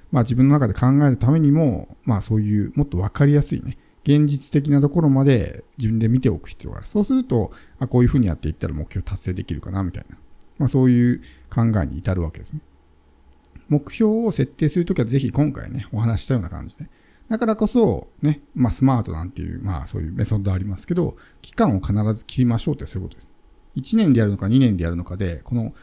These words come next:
割るのね、分母の方は変わるわけですね。割る十二なのか、割る二十四なのか変わるわけですね。だからそれによって当然行動が変わってくるから、だから期限を切りましょうと言われているわけです。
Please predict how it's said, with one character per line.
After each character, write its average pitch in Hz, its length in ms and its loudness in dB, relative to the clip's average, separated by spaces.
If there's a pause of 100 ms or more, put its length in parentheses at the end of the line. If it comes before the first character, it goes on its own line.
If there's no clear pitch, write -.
(600)
割 147 280 4
る 214 40 4
の 151 140 0
ね、 - 100 -8
分 196 320 6
母 104 120 -2
の 85 80 -6
方 85 100 -6
は 80 140 -8
変 117 100 0
わ 117 80 4
る 117 80 2
わ 113 60 -2
け 113 60 -10
で - 60 -14
す - 80 -8
ね。 185 80 -6
割 123 200 2
る 156 60 4
十 151 220 2
二 160 140 4
な 113 120 4
の 82 120 -4
か、 113 480 -2
割 113 200 2
る 131 60 4
二 151 80 6
十 123 140 0
四 117 200 2
な 71 100 -4
の 82 80 -10
か 92 220 -4
変 - 140 -6
わ 117 60 -2
る 117 80 0
わ 113 80 0
け - 80 -10
で - 60 -20
す - 120 -16
ね。 139 60 -6
だ - 60 -18
か - 60 -20 (260)
ら 165 60 -2
そ 185 100 0
れ 196 60 2
に 214 100 4
よ 226 80 2
っ - 20 -2
て 110 100 0
当 123 280 -2
然 123 100 0
行 143 220 0
動 143 80 4
が 143 160 2
変 120 100 0
わ 127 80 2
っ - 20 -8
て - 120 -4
く 175 100 0
る 156 80 0
か 208 120 -2
ら、 226 260 -4 (320)
だ 220 80 -2
か 190 100 0
ら 113 80 0
期 - 120 -6
限 71 180 -6
を - 20 -10
切 - 140 -8
り 92 80 -4
ま 85 140 -4
し - 80 -4
ょ - 60 0
う - 40 -6
と - 100 -10
言 60 80 -8
わ 62 60 -10
れ 60 60 -14
て - 100 -16
い - 20 -14
る - 60 -14
わ - 80 -18
け - 80 -20
で - 60 -20
す。 - 140 -20